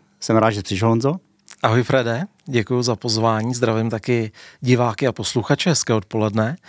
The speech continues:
Speaker 2: a díky za pozvání, moc si toho vážím.
Speaker 1: Je skvělý tě tady mít, jsem velice rád, že můžeme nějakým způsobem probrat jak tebe, tvoji společnost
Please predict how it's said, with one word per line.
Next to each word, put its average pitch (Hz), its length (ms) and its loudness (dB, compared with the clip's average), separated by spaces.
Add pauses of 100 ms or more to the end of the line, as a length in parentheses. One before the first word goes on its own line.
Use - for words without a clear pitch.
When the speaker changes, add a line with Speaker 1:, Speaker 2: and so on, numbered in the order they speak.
(400)
Speaker 2:
a 117 200 2
díky 117 260 0
za 120 140 4
pozvání, 135 480 0
moc 110 140 -2
si 120 100 0
toho 117 160 2
vážím. 110 460 -2 (840)
Speaker 1:
Je 113 100 4
skvělý 139 320 2
tě 143 100 4
tady 135 200 2
mít, 113 300 2 (140)
jsem - 180 -2
velice 117 300 2
rád, 123 160 4
že 127 80 -2
můžeme 117 380 0
nějakým 113 280 0
způsobem 127 380 0
probrat 113 460 2
jak - 380 -2 (140)
tebe, 131 340 2 (640)
tvoji 117 220 4
společnost 127 720 0